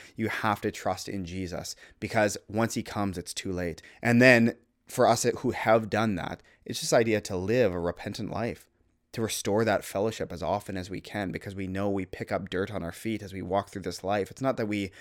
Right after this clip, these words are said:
throw off the robes of Christ's righteousness, but we do muddy our shoes. And so we need to go to him and say, "Lord, forgive me." And he is faithful and just to forgive us our sins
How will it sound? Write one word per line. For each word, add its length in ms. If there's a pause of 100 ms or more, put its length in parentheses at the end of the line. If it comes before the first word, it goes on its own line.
(300)
throw 360
off 280
the 80
robes 340
of 120
Christ's 340
righteousness, 500
but 200
we 100
do 500 (140)
muddy 540 (180)
our 120
shoes. 440
And 120
so 140
we 160
need 340
to 120
go 220
to 100
him 60
and 100
say, 100
"Lord, 220
forgive 280
me." 220
And 120
he 220
is 300 (240)
faithful 360
and 100
just 300
to 60
forgive 220
us 100
our 80
sins 420